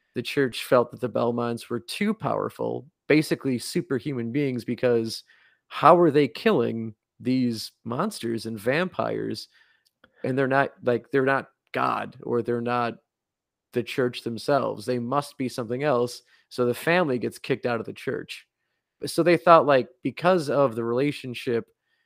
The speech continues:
um, that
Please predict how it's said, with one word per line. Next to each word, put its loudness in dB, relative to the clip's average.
um, -6
that 2